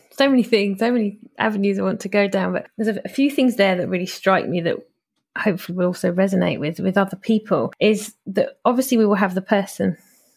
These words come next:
that we were, you know, our values, interests, kind of life and hope. And then some of that, as a result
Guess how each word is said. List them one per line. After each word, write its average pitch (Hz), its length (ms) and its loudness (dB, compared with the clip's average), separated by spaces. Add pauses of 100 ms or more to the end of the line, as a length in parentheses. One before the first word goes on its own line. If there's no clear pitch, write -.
(160)
that - 100 -8
we 190 100 -6
were, 220 460 2 (380)
you 185 100 -6
know, 175 160 -4
our 165 100 -6
values, 208 920 0 (200)
interests, 202 920 -2
kind 196 200 -2
of 175 80 -2
life 185 360 2
and 196 100 2
hope. 202 320 2 (100)
And 214 160 4
then 202 200 2 (640)
some 233 180 0
of 214 60 2
that, - 220 0 (760)
as 180 120 -2
a 185 40 -4
result 175 320 -2